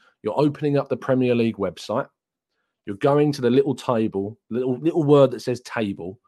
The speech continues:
Remember that word in your minds, supporting this dross. I'm looking at the table. I'm looking at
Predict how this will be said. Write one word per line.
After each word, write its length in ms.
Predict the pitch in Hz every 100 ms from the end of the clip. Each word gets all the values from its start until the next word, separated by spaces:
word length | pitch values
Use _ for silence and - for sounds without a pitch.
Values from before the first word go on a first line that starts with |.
| _ _ _ _ _ _ _
Remember 280 | 110 123 120
that 160 | 127 104
word 280 | 113 110 113
in 80 |
your 120 | 117 107
minds, 500 | 95 71 71 73 -
supporting 680 | - - - 139 135 143 127
this 340 | 113 107 - _ _ _ _
dross. 680 | - 87 92 71 - - - _ _ _ _ _ _ -
I'm 100 | 101
looking 280 | 139 143 143
at 80 | 135
the 60 |
table. 600 | - 131 127 127 143 160 _ _ _ _ -
I'm 100 | 110
looking 300 | 113 123 113
at 160 | 107